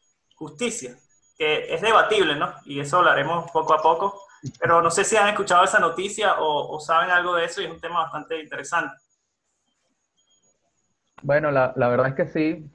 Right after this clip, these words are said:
Speaker 2: sí, demasiado triste la, la historia y, eh, los acontecimientos de, de cómo, de que llevaron a la muerte de George Floyd. De verdad da mucho dolor y,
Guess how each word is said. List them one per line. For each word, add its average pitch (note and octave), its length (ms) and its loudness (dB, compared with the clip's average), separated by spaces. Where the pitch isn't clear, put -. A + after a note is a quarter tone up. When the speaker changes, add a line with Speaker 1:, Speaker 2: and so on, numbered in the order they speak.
Speaker 2:
sí, A#2+ 100 -6
demasiado A#2+ 640 0
triste C3 340 -4
la, B2+ 300 0
la A#2 140 -4
historia C3 560 2
y, A2 120 -4
eh, - 240 -10
los B2 140 -16
acontecimientos A2+ 1040 -4
de, A#2 160 -12
de - 240 -14
cómo, A#2+ 540 -4
de A#2 280 0
que A#2 120 -2
llevaron A2+ 340 0
a D3 40 2
la A2 100 2
muerte C#3+ 360 0
de G#2+ 160 0
George A#2+ 300 -2
Floyd. B2 120 -20
De - 100 -12
verdad A2+ 300 -2
da B2 120 2
mucho C3 340 -4
dolor A#2 440 4
y, - 180 -8